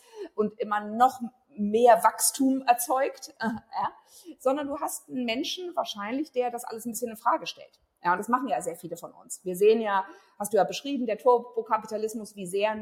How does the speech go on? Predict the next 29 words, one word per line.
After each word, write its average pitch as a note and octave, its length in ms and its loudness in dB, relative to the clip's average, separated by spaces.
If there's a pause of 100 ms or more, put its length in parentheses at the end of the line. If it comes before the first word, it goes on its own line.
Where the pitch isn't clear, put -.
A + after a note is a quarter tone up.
(180)
wie G3 160 -14
viel F3 140 -4
Raubbau G#3+ 760 6 (360)
der G3 120 2
nicht A#3 180 -2
nur A3 160 0
an F#3 120 -6
der F3+ 220 2
Umwelt, C4+ 460 2 (280)
äh, A3+ 540 2
treibt, A3 380 0
sondern G#3 320 -4
auch F#3 240 -2 (120)
wie G#3 180 -8
viele G#3 440 2 (380)
Menschen B3 540 0
auf - 160 2
der C4 80 0
Strecke C#4+ 340 -6
bleiben, A#3+ 540 0
wie G#3+ 80 -8
viele G3+ 260 -2
andere F#3+ 220 -4
Bevölkerungsgruppen B3 1000 -4
ausgegrenzt B3 760 2
werden. A3 520 0
Äh, F#3+ 320 -8
ja. F#3 140 0 (300)
Welches G#4 440 4